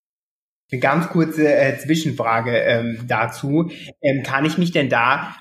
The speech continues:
absichern als Freelancer durch eine gescheite Leistungsbeschreibung? Also oftmals ist ja einfach so die Leistungsbeschreibung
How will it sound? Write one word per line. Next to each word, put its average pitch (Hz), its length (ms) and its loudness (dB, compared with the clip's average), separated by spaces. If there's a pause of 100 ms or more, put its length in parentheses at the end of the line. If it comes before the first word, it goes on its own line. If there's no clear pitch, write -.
absichern 165 720 0
als - 220 0
Freelancer 147 720 2
durch 135 300 -4
eine 127 380 -2
gescheite 123 500 -2
Leistungsbeschreibung? 156 1200 -2
Also 127 240 0
oftmals 131 480 0
ist - 100 -14
ja 113 120 2
einfach 120 200 -2
so 117 120 -10
die 117 100 -12
Leistungsbeschreibung 139 960 0